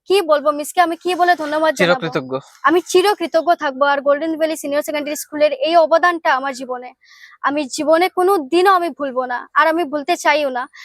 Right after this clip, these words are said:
Speaker 1: আর আমি যদি in future যদি আমার সেই সুযোগ হয়, যদি আমার ভাগ্যে থাকে, আমিও গোল্ডেন ভ্যালি সিনিয়র সেকেন্ডারি স্কুলের জন্য অন্তত কিছু একটা করতে চাই,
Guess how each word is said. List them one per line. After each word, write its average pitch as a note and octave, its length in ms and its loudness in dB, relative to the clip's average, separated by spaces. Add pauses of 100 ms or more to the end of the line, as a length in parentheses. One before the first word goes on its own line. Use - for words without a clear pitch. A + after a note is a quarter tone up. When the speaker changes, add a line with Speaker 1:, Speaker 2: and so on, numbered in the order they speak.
(160)
Speaker 1:
আর D#4+ 160 6
আমি F4 280 2
যদি F#4 340 0
in F4 80 2
future E4 400 2
যদি D#4 260 -4
আমার D4 220 2
সেই E4 240 -2
সুযোগ D4+ 380 -6
হয়, C4 180 0 (440)
যদি D#4+ 180 0
আমার F4+ 180 4
ভাগ্যে D#4 300 0
থাকে, D#4 280 -2
আমিও E4 400 2
গোল্ডেন D#4+ 320 0
ভ্যালি E4 200 0
সিনিয়র D4+ 280 -2
সেকেন্ডারি C#4+ 380 -6
স্কুলের C#4+ 300 -2
জন্য C#4 340 -8
অন্তত D#4 320 -4
কিছু G4 360 0
একটা G4 240 0
করতে C4 320 -2
চাই, A#3+ 260 -12